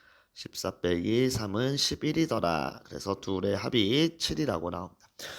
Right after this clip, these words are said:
나옵니다, 여러분들. 뒤에서도 한 번 더 나왔었어. 어? 뒤에 문제 중에 서술형에서. 음. 자, 십삼 번에 정적분을 이용한 극한은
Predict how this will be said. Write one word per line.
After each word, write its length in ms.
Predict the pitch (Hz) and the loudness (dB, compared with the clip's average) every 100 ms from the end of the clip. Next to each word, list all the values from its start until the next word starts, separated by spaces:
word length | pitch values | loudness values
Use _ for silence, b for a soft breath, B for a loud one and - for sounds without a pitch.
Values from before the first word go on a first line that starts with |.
| B B | B B
나옵니다, 640 | 87 98 175 208 156 107 | 6 8 8 4 2 2
여러분들. 300 | 98 98 98 | 2 -2 -6
뒤에서도 320 | 107 160 160 | -2 -2 0
한 80 | 151 | -2
번 80 | 185 | -4
더 180 | 98 90 | -2 0
나왔었어. 840 | 131 156 156 147 - 85 95 - - | 2 0 0 -4 -2 -2 -2 -8 -10
어? 180 | 107 135 | -8 -8
뒤에 160 | - 107 | -6 -6
문제 300 | 95 90 92 | -4 -6 -6
중에 180 | 92 87 | -6 -8
서술형에서. 640 | 127 135 123 87 87 90 60 69 - _ _ - - | -6 -4 -2 -2 -4 -6 -8 -10 -14 _ _ -20 -20
음. 120 | 98 107 - _ _ _ _ _ _ _ _ _ B B B B B B B - | -18 -18 -20 _ _ _ _ _ _ _ _ _ B B B B B B B -4
자, 80 | |
십삼 560 | 117 190 - 196 190 165 | 0 0 4 4 4 2
번에 1040 | 156 151 143 139 135 131 101 120 110 82 | 4 6 6 6 4 2 2 2 0 -2
정적분을 1300 | - 101 110 151 165 165 175 170 - 147 143 143 131 | -2 4 4 4 -2 0 -2 -2 -6 -4 -2 -2 0
이용한 800 | 107 101 98 101 131 160 175 170 - | 2 2 0 2 4 4 2 -2 -4
극한은 840 | 113 - - 117 104 127 98 - | -6 -6 -4 -2 -2 -4 -6 -12